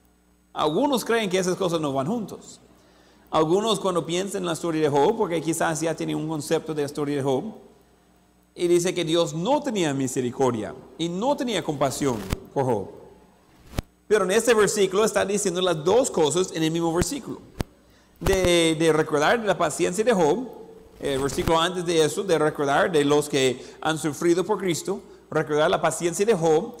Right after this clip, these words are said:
y recordar la misericordia y compasión de Dios. Pero a veces quedamos pensando, "¿Será que Dios tuvo misericordia y compasión con Job?"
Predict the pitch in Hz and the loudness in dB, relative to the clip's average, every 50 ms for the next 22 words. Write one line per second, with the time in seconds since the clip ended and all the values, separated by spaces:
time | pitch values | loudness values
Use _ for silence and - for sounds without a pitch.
0 | - - - - - 196 214 233 - 196 180 190 180 180 - 180 170 160 151 156 | -18 -20 -10 -4 -2 0 0 0 2 2 2 2 2 2 2 2 2 4 2 2
1 | 190 226 - - - 160 160 165 160 156 160 160 151 - 160 151 151 - - 233 | 0 0 -4 -6 -8 -6 -2 -2 -2 0 -2 -2 -2 0 -2 -2 -2 -2 0 2
2 | 262 247 208 165 160 175 170 170 175 170 - 165 - - 156 147 - - 226 214 | 2 4 4 4 2 2 2 0 0 -2 -2 -2 -2 -2 -2 -4 -4 -4 -4 -2
3 | 165 160 175 180 185 180 185 240 302 247 180 - - - - - - - - - | -2 -2 -4 -4 -4 -4 -2 -4 -4 -4 -6 -8 -14 -16 -18 -14 -12 -12 -12 -12
4 | - - - - - - - - - - - - - - - - - - - - | -14 -18 -18 -18 -18 -18 -18 -16 -12 -10 -10 -12 -12 -14 -18 -20 -18 -12 -10 -8
5 | - - - - - - _ _ _ _ - - 226 214 202 190 185 214 226 262 | -8 -6 -6 -8 -8 -10 _ _ _ _ 2 4 6 6 6 6 4 4 2 2
6 | 254 214 - 240 226 214 190 185 190 208 185 - 202 185 175 202 202 185 156 135 | 0 0 2 2 2 2 0 -2 -2 -2 -2 0 -2 -2 0 -2 -2 -2 -2 -2
7 | 120 117 135 - - 156 151 135 131 135 165 190 - 196 180 151 139 151 156 175 | -4 -6 -8 -4 0 0 2 2 2 2 0 0 0 -2 -2 -2 0 0 2 0
8 | 170 - - 156 147 160 185 175 151 156 151 - 170 156 151 147 - 151 139 131 | 0 -2 -2 -2 -2 0 -2 -2 -2 -4 -4 -2 -2 -2 -2 -4 -4 -2 -2 -2
9 | 127 143 180 254 254 - - - - - - 160 165 160 175 156 147 147 139 131 | -2 -4 -6 -8 -10 -12 -16 -18 -12 -4 -2 -2 -2 -2 -2 -4 -2 -4 -4 -2
10 | - 139 139 170 185 165 165 139 123 127 127 156 226 | -2 -2 -2 -2 -2 -4 -6 -4 -2 -2 -2 -2 -4